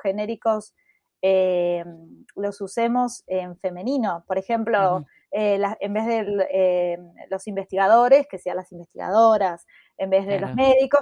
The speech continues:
Speaker 1: que sean las médicas. O en
Speaker 2: Las
Speaker 1: vez de
Speaker 2: médicas.
Speaker 1: buscar de decir la comunidad médica o la comunidad científica, no, no, no, usemos el femenino. Y estuvo bueno y fue como así un poco de desafío porque ella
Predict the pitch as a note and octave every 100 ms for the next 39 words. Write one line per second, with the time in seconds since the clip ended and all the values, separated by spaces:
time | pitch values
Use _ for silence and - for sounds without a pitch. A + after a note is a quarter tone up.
0 | - F#3+ - G3+ G#3+ A3 G3 - G#3+ B3+
1 | A#3 G3+ - F3 - F#3+ F#3 G#3+ A#3+ B3
2 | A#3 - B3+ B3+ B3+ A3+ G#3+ - B3 A#3
3 | G#3+ G#3+ G3+ G#3 A3+ A#3+ B3 B3+ A3 G#3
4 | G#3 G3+ G3+ G3 G3 G3+ A3 A#3 A#3 B3+
5 | C#4 C4+ A#3+ A#3+ G#3+ F3 - _ G#3+ G#3+
6 | D4 D#4+ C4+ G#3 - F#3 G3 G#3+ F#3 E3
7 | _ _ _ _ _ B3+ C4+ C4+ F4 F4+
8 | F4 E4+ F#4 F4 E4 D#4 G3+ - A3+ A3+
9 | F3+ E3+ E3 E3+ G#3+ G3+ A3 A3 A3+ A3+
10 | C4 - C4+ C4 - G3+ G3+ G#3+